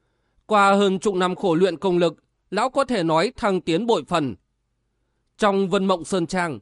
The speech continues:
được xưng là cao thủ của các cao thủ.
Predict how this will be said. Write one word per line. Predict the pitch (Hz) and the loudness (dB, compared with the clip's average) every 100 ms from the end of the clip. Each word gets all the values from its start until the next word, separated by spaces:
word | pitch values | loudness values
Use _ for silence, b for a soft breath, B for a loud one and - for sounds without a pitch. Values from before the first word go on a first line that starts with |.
| _ _ | _ _
được | 214 208 | 0 0
xưng | - 233 220 | 0 -2 0
là | 202 170 | 0 0
cao | - 190 180 | 0 0 2
thủ | 196 160 143 | 2 2 0
của | 175 | -2
các | 165 214 - | -2 -4 -2
cao | 196 160 | -2 -2
thủ. | 165 160 104 | 0 -2 -2